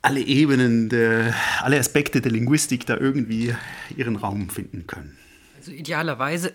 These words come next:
Speaker 2: <clears throat> sind es sehr viele Aspekte der Linguistik und das ist auch nicht so, dass die Dauerausstellung, die wir jetzt im Moment konzipieren, auf ewig angelegt ist, ne? Die soll wandelbar sein. Aber es ist schon so, dass wir ein,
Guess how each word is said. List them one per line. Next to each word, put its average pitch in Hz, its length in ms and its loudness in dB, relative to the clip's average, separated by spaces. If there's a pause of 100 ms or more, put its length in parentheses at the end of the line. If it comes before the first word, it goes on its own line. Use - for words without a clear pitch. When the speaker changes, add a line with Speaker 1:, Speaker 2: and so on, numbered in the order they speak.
(140)
Speaker 2:
<clears throat> 269 140 8
sind 180 260 -4
es - 240 -6 (220)
sehr 156 180 0
viele 165 480 0
Aspekte 160 420 -6
der 139 300 -4
Linguistik 151 640 -6
und 156 200 -4
das 151 120 -6
ist 131 140 -12
auch 143 140 -10
nicht 156 160 -6
so, 151 100 -6
dass 143 220 -10
die 147 180 -8
Dauerausstellung, 143 720 -8
die 143 140 -10
wir 139 100 -8
jetzt 131 300 -10
im 143 60 -8
Moment 143 360 -6
konzipieren, 147 800 -6 (480)
auf - 160 -8
ewig 170 400 -4
angelegt 175 580 -6
ist, 208 300 -10
ne? 185 160 -4
Die 180 100 -6
soll 139 180 -2
wandelbar 170 520 -2
sein. 185 400 -2 (440)
Aber 160 140 0
es 131 120 -2
ist 151 100 -8
schon 170 180 -4
so, 160 160 -6
dass 156 220 -6
wir - 100 -12
ein, 135 220 -4